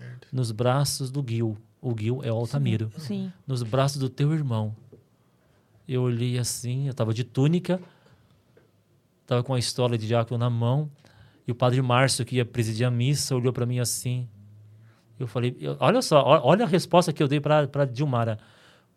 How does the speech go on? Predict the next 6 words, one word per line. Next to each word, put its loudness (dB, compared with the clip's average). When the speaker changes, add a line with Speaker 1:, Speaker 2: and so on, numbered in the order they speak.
Speaker 2:
"Por 0
que -2
que -8
ele -2
veio -2
morrer -2